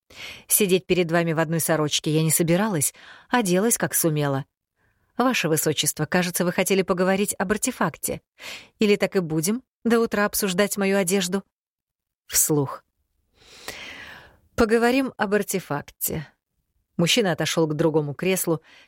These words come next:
передвинул его так, чтобы оно встало напротив фаворитки, и сел. «Итак, что с ним?» «Он цел и невредим».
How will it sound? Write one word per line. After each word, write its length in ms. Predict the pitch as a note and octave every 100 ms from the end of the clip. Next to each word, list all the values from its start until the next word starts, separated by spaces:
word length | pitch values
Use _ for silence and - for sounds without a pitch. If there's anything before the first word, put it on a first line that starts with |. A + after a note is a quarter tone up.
| _
передвинул 500 | F#3+ F#3 F3 F#3 F3
его 240 | E3 E3 E3+
так, 300 | - E3+ -
чтобы 300 | - D3+ D3+
оно 180 | D3+
встало 300 | C#3+ - D3+
напротив 420 | D3+ C#3+ D#3+ D#3 -
фаворитки, 600 | D#3+ D#3 D3+ G3 - F3
и 180 | - E3+
сел. 400 | - D3 C#3+ - _ _ _ _ _ - - - - - -
«Итак, 720 | B3 - E3 - - - - _ _ _ _
что 320 | - - F3+
с 140 | D#3 -
ним?» 280 | A3 C#3+ - _ _ _ _ _ _ _ _
«Он 260 | D#3+ D#3 D#3
цел 300 | - C#3+ D3+
и 60 |
невредим». 560 | F3 F#3 A3+ F#3+ F#3